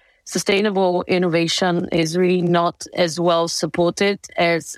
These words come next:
other innovation that might have been just more historically earlier in play and in discussion. And I think this is a really big fundamental learning that we need to gather, uh, as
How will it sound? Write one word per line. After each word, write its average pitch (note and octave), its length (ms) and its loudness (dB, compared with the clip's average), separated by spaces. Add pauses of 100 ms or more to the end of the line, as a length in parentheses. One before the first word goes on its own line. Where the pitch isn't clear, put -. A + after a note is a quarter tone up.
other F#3+ 440 0
innovation G3 720 0
that E3 200 0 (520)
might F3+ 240 2
have E3 160 -2
been F3+ 200 0
just F3 320 -4
more E3 240 0
historically F3 560 0
earlier E3 680 2
in F3 340 0 (100)
play F3 420 2
and D#3 180 0
in D#3 120 2
discussion. F#3+ 560 -2 (520)
And G3 420 0
I F#3+ 100 2
think G#3 180 0
this G#3+ 200 0
is F#3 140 0
a F3+ 60 0
really F#3+ 200 2
big F#3 380 -2
fundamental E3+ 920 0
learning F3 540 0
that E3 180 0
we F3 120 2
need E3+ 220 2
to E3+ 100 -2
gather, E3+ 500 0
uh, E3 280 -2 (340)
as F3+ 500 -2